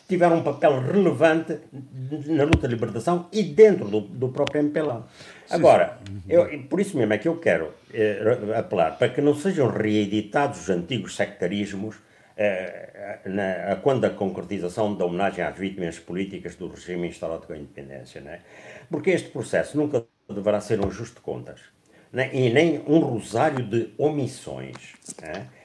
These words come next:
Speaker 1: E ele deverá ser, sim, é, um meio para uma efetiva consagração da reconciliação nacional. Isto é o
Speaker 2: Muito
Speaker 1: meu,
Speaker 2: bem.
Speaker 1: o meu apelo.
Speaker 2: Adolfo, eh,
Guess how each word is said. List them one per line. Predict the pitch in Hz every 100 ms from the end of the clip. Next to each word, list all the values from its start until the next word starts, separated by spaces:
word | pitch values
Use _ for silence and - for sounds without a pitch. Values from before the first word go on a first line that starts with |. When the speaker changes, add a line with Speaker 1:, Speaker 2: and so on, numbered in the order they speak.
| _
Speaker 1:
E | 95 98 110
ele | 113
deverá | 151 143 143
ser, | 127 123 104
sim, | - - - - - 143 151 185 190 - - _ _ _ _
é, | 104 113 160 170 _
um | 180 226
meio | 170 123 90 78 73 -
para | 123
uma | 123
efetiva | 113 123 - 147 123
consagração | - 123 107 - - - 135 113 110 - - 143 143 139 123
da | 107
reconciliação | 92 92 127 107 95 87 - 107
nacional. | 87 - 73 87 - _
Isto | 135 131 123 107 -
é | 107 104 95
o | -
Speaker 2:
Muito | 113 131
Speaker 1:
meu, | 131
Speaker 2:
bem. | 98 - - 95
Speaker 1:
o | 90 104
meu | 110
apelo. | 82 - 71 -
Speaker 2:
Adolfo, | 143 139 147 - - -
eh, | 147 147